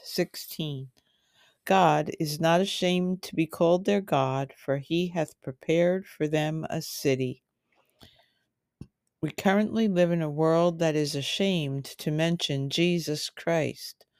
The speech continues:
Another verse tells us that those who are ashamed of him, he will be ashamed of in that day when we stand before him. Here he is preparing for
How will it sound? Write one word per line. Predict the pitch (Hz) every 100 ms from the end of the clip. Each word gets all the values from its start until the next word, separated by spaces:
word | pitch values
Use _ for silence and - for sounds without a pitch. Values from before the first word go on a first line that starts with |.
| _ - - - -
Another | 170 185 190 180
verse | 165 165 165
tells | - 175 160 156 170
us | 160 -
that | 147 -
those | 170 175 180
who | - 165
are | 151 147
ashamed | - 202 202 196 175
of | 151
him, | - 147 151
he | 151 - 208
will | 202 156
be | 147 147
ashamed | 143 - 156 143 139 139
of | 143 143 _ - - - -
in | 160
that | 165 160 156
day | 165 151 147
when | 147 147 143
we | 147
stand | 143 - 156 151 156
before | 160 - 156 143 135
him. | 131 127 127 127 _ _ _ _ _ _ _ _ _ - - - - _
Here | - 202 185 170 175
he | 170 202 202
is | 170 165
preparing | - - 139 - 160 156 151 156 156
for | -